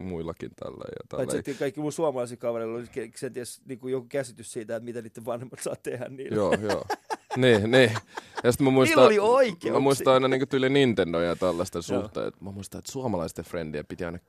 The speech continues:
Speaker 1: kysyä vanhemmat lupaa, että voiko ne lainaa jotain peliä
Speaker 2: Joo.
Speaker 1: jollekin. Mä olin aina silleen, aa, ota vaan
Speaker 2: Ota
Speaker 1: tosta,
Speaker 2: vaan
Speaker 1: et,
Speaker 2: tosta.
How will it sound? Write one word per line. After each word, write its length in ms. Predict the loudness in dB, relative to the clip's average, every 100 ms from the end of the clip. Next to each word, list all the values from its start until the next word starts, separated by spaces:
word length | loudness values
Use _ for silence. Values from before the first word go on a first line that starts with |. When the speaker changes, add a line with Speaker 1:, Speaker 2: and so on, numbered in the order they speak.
| -10
Speaker 1:
kysyä 360 | -8 -4 -2
vanhemmat 440 | -2 -2 -4 -10 -8
lupaa, 280 | -8 -6 -8
että 120 | -10
voiko 160 | -14 -12
ne 80 | -10
lainaa 480 | -6 -4 -6 -10 -10 -12
jotain 300 | -10 -8 -8 -6
peliä 440 | -8 -8 -8 -8 -2
Speaker 2:
Joo. 100 | 0
Speaker 1:
jollekin. 360 | 0 -2 -2 0
Mä 80 | 0
olin 140 | 0
aina 160 | -4 -6
silleen, 240 | -6 -4 2
aa, 220 | 6 8
ota 260 | 8 6 4
vaan 120 | 0
Speaker 2:
Ota 100 | 0
Speaker 1:
tosta, 240 | 0 0
Speaker 2:
vaan 220 | 2 2 2
Speaker 1:
et, 60 |
Speaker 2:
tosta. 220 | -2 -10